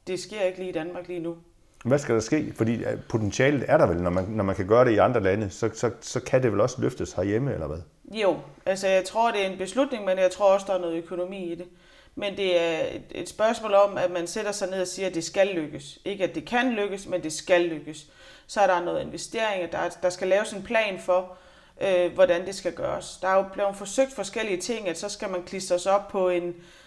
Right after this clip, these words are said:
Speaker 1: på en herreklub, eller så skal man, og jeg, jeg tror bare, det er forkert at, at klistre det op på noget herre. Noget herrerne har deres,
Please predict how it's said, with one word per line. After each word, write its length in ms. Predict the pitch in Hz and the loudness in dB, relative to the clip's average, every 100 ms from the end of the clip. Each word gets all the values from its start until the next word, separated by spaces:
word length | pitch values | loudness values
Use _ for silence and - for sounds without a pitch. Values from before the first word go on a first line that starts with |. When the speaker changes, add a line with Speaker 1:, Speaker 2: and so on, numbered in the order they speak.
| - _ - | -20 _ -4
Speaker 1:
på 180 | 208 | -2
en 160 | 190 185 | 0 0
herreklub, 800 | 190 196 208 208 - 185 175 175 | 6 8 8 6 2 0 0 -2
eller 200 | 156 - | -4 -6
så 180 | - 208 | -8 -8
skal 240 | - 214 | -8 -4
man, 220 | 185 175 - - - - | -2 -4 -6 -20 -18 -2
og 140 | 196 | 2
jeg, 140 | 196 190 - | 2 0 -6
jeg 160 | 208 | -8
tror 200 | 208 262 | -2 0
bare, 220 | 240 214 214 | 2 2 0
det 60 | |
er 60 | 214 | -4
forkert 380 | 214 254 285 - - - - | -6 -2 -2 -2 -14 -12 -4
at, 180 | 196 - | -2 -2
at 160 | 208 - | -4 -6
klistre 320 | 226 214 202 | -10 -6 2
det 80 | 202 | 2
op 140 | 226 | 2
på 100 | 220 | -2
noget 160 | 202 202 | -4 -2
herre. 240 | 214 233 | -4 -4
Noget 180 | 208 196 | -4 -4
herrerne 300 | 240 262 262 | 0 0 2
har 200 | 247 240 | 0 0
deres, 460 | 226 240 262 - | 0 0 -2 -6